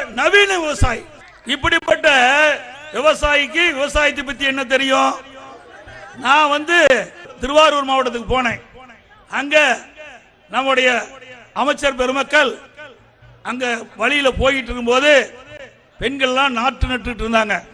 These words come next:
நான் அந்த பெண்களை பார்த்து எப்படி நாடு இருக்கிறது,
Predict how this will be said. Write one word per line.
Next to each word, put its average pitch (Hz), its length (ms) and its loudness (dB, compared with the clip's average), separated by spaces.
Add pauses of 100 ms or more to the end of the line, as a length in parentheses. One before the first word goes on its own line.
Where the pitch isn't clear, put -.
(680)
நான் 247 160 2
அந்த 254 100 0
பெண்களை 247 400 2
பார்த்து 247 380 2 (840)
எப்படி 254 300 -2
நாடு 226 320 0
இருக்கிறது, 220 440 -2